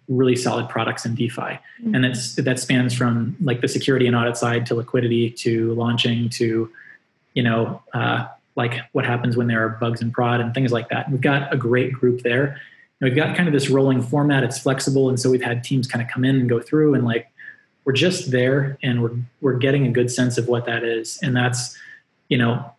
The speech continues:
Speaker 1: one of the, the things that we've been really tasked with figuring out as doing I D O and crypto is how to bring what I D O is in terms of its design capability to bear in crypto.
Speaker 2: Hmm.
Speaker 1: And this program has kind of given us a really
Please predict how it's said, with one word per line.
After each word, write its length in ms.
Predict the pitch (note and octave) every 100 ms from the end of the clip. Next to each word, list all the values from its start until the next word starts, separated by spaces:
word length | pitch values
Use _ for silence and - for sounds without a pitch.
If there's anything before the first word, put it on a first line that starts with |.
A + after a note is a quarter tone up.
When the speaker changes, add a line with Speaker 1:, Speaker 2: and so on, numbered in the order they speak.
| _ _
Speaker 1:
one 200 | D3 D3
of 60 | C3+
the, 280 | B2 B2 -
the 400 | C#3+ B2+ A#2 A2+ -
things 200 | C#3 C#3
that 80 |
we've 220 | B2+ C3 B2
been 140 | B2
really 220 | A#2+ A#2
tasked 360 | - B2 A#2+ -
with 140 | A#2+
figuring 380 | C3 B2 A#2+ A#2+
out 200 | A#2+ A#2+
as 480 | B2 A#2+ A#2 - - D3 - _
doing 400 | B2+ B2+ A#2+ A#2+ B2+
I 100 | C3
D 140 | B2+ B2
O 80 |
and 200 | A#2 A#2
crypto 440 | A#2 D3+ C#3+ A#2 A#2+
is 340 | B2 A#2+ - _
how 360 | - - D3 C#3+
to 300 | - B2 B2
bring 500 | A#2+ B2 A#2+ C3 B2 - - _ _
what 220 | B2+ B2
I 160 | B2+ C3
D 180 | B2+ A#2+
O 120 | A#2+
is 380 | B2 C#3 E3 G3+
in 120 | C3+
terms 280 | C3+ B2 A#2+
of 140 | A#2
its 240 | A#2+ -
design 360 | - B2 A#2+ B2+
capability 600 | C3+ C3+ C#3 D3 D3+ D3+ - - _ -
to 80 |
bear 260 | B2+ A#2+ A#2
in 180 | B2 A#2+
crypto. 460 | B2 B2 B2+ B2+ - - _ B3+
Speaker 2:
Hmm. 120 | A#3
Speaker 1:
And 200 | B2+ C3
this 280 | C#3 C#3 -
program 300 | C#3 C3 B2+
has 140 | A#2
kind 160 | B2+ A#2
of 40 |
given 200 | A#2+ B2
us 160 | A#2+ B2
a 40 |
really 400 | A#2+ C3 B2+ B2+